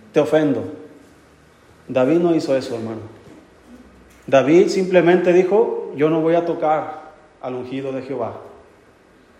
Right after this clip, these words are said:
Así que como esposas, ustedes pueden decir: "Yo no voy a levantar mi mano, no voy a levantar mi voz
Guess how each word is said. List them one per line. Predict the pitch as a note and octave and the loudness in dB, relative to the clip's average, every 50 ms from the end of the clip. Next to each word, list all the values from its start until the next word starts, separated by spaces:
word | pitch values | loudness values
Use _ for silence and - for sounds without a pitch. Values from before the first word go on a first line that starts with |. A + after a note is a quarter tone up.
| _ - | _ -10
Así | - C3 C3 D#3+ D3+ | -8 -6 -6 -4 -2
que | F#3 F#3+ - | -2 -2 0
como | E3+ E3 D#3 D3+ C#3+ | 0 -2 0 0 -2
esposas, | C3+ - - D3+ D3+ D3+ - D#3 D#3 - - - - - - - - - - | -2 -2 2 4 4 4 4 2 0 0 -2 -4 -8 -14 -16 -18 -20 -10 -8
ustedes | D3+ D3 - E3+ F3 F#3 F3 | -8 -4 0 2 2 2 2
pueden | - F#3 F3+ F#3 F#3 | 2 2 2 4 4
decir: | F3 D#3+ F3 F#3 F3+ F3+ - - - - - - - | 2 0 2 4 4 4 4 2 -4 -8 -10 -10 -4
"Yo | A#2+ C#3+ D#3 | 0 0 2
no | F3+ F#3+ | 4 4
voy | F#3 F#3 F#3+ | 4 6 6
a | F#3+ | 6
levantar | F#3+ F#3+ F3 E3 D#3 D3 - D3 D#3+ F#3 F#3+ G3 | 6 6 6 6 4 4 2 4 4 4 4 4
mi | F#3 F3+ D#3+ | 2 0 0
mano, | D#3 D#3+ F3 G3 F#3 D#3+ D3+ D3+ D3+ - | 0 0 0 0 0 0 0 -2 -2 -2
no | D#3+ D3 D#3 | -2 -2 0
voy | F3 F#3 | 2 2
a | F#3+ | 2
levantar | F3+ E3 E3 D3+ C3+ - E3 F3+ G3 | 4 2 2 0 2 4 4 4 4
mi | G3 F#3 D#3+ | 4 0 2
voz | C#3+ E3 F3 D#3+ D3 D3+ - - - - - - - | 2 4 4 4 4 2 -2 -4 -10 -12 -14 -16 -20